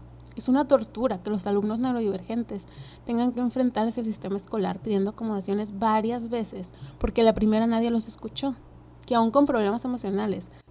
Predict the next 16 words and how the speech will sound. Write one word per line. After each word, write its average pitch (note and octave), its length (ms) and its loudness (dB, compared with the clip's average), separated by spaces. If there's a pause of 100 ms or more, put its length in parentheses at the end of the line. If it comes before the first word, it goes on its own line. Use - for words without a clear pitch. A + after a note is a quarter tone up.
(120)
sobrecarga A3 680 4
sensorial, G3+ 560 -2 (280)
problemas A3 540 4
de B3 80 -2
procesamiento A3+ 680 -6
auditivo, G#3 520 4 (420)
se B3+ 120 6
espera A#3+ 320 2
que A#3+ 160 2
des G#3+ 200 2
el A#3+ 200 2
doble G3+ 380 8
que G#3 140 -4
un G3+ 120 0
alumno G3 360 2
neurotípico, G3 720 -4